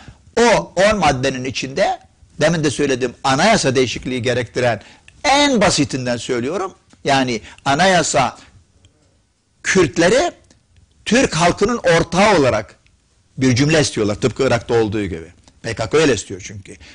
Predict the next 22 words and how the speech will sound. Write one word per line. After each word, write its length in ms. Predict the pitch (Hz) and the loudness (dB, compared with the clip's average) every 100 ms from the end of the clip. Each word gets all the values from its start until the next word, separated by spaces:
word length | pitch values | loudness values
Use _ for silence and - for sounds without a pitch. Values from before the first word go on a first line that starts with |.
| - | -6
Irak 220 | 143 131 | -2 0
anayasası, 640 | 135 127 160 147 113 98 120 | 0 0 2 2 -2 -6 -4
yani 220 | 123 120 - | -4 -4 -2
Amerikalı, 640 | 131 131 156 143 120 110 - - - | -2 0 0 0 -2 -2 -6 -16 -12
e, 120 | 135 117 | -8 -4
Paul 300 | 143 139 123 | 0 0 2
Bremer'in, 500 | 156 151 117 104 95 - - - | 2 2 0 -2 -6 -18 -18 -4
e, 80 | |
yazdığı 560 | 123 117 131 147 120 147 | -2 2 2 4 4 4
anayasa, 600 | 131 120 113 110 - 202 | 2 0 0 -2 -2 0
Irak 220 | 151 127 117 | 0 -2 -2
anayasası, 800 | 110 107 117 - 135 214 247 - - - - | -6 -6 -8 -10 -8 -6 -6 -8 -16 -20 -6
Kürtler 540 | 294 - - 214 247 | -4 -4 -2 0 2
ve 80 | 196 | 2
ha-, 440 | 165 165 165 160 143 | 2 0 -2 -2 -4
e, 60 | |
şeyler, 460 | 127 139 147 214 - - _ - | -2 0 0 0 -4 -12 _ -6
e, 80 | 127 123 120 117 117 117 113 | -2 -2 -2 -4 -6 -8 -8
Araplar, 560 | - 180 131 - 202 311 - - - - | -2 0 0 0 0 0 -6 -20 -16 -4
Irak'ın 360 | 254 180 - 233 | 0 0 0 0
asli, 560 | 226 196 226 202 123 - - - - | 0 2 2 2 0 -4 -20 -20 -8
e, 400 | 131 120 113 110 | -4 -2 -4 -6